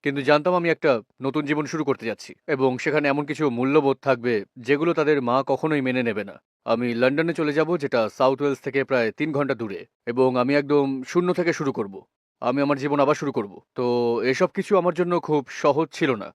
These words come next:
তাই আমি সময় নিচ্ছিলাম। যদিও আমি বিশ্বাস করতাম ইসলাম সত্যি, তবুও আমি ইসলাম গ্রহণ করতে সময় নিচ্ছিলাম, কারণ এই জিনিসগুলোকে আঁকড়ে রাখতে চাইছিলাম। এটা আমাকে ভেঙে চুরে দিয়েছিল। এমনকি যখন আমার বাবাকে বললাম,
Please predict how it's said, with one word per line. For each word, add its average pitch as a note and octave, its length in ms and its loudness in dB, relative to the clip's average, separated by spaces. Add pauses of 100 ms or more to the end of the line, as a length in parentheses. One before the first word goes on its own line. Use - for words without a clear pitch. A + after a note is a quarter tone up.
(140)
তাই C3+ 240 2
আমি F#3 140 2
সময় F#3 260 2
নিচ্ছিলাম। C#3 420 -2
যদিও C#3+ 260 2
আমি C#3 160 2
বিশ্বাস C#3 340 -2
করতাম D#3 340 0
ইসলাম C#3+ 240 0
সত্যি, D3+ 400 -4 (120)
তবুও E3 300 4
আমি F3 140 0
ইসলাম D3+ 300 -4
গ্রহণ C#3+ 240 2
করতে D3 480 0
সময় D#3 300 -2
নিচ্ছিলাম, F#3+ 340 -2
কারণ D#3+ 240 0
এই E3 80 -2
জিনিসগুলোকে D#3 460 -2
আঁকড়ে D3+ 200 0
রাখতে C#3+ 200 -6
চাইছিলাম। A2 400 -10 (120)
এটা C#3 160 0
আমাকে D#3+ 180 -2
ভেঙে D3 220 0
চুরে D#3+ 180 -2
দিয়েছিল। A2 300 -6 (160)
এমনকি D#3+ 320 -2
যখন E3+ 220 -2
আমার F3 160 -2
বাবাকে C3+ 240 0
বললাম, A2+ 340 -4